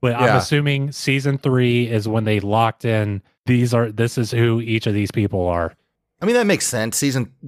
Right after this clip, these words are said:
Speaker 2: usually the third season is when th-, that's when it happens. You know what
Speaker 1: Yeah.
Speaker 2: I mean?
Speaker 1: And then for family re-, uh, vacation, they'll, they'll reshuffle.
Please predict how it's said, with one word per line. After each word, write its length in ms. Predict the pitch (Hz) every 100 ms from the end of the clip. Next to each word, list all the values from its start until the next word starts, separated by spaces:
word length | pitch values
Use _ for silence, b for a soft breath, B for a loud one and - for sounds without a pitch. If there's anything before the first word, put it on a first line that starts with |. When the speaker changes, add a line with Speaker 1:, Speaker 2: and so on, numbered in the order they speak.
| 127
Speaker 2:
usually 440 | 107 185 190 208
the 80 | 160
third 320 | - 156 139
season 320 | - 131 113
is 140 | 107 95
when 460 | 107 101 98 95 - - 110
th-, 120 | 120 107
that's 280 | 113 -
when 120 | 123 101
it 100 | 90
happens. 540 | 95 87 85 82 -
You 100 | 113
know 60 | 107
what 80 | 101
Speaker 1:
Yeah. 40 |
Speaker 2:
I 40 |
mean? 340 | 98 98 101 92 _ _ _ _ -
Speaker 1:
And 140 | 127 131
then 220 | 120 120
for 540 | - 120 113 107 120 -
family 400 | - 131 131 127
re-, 340 | 117 113 110 113
uh, 320 | 123 110 104
vacation, 580 | 101 110 120 113 - 107
they'll, 380 | 104 98 95 101 120
they'll 360 | 107 95 101
reshuffle. 760 | 113 104 104 - 95 - 90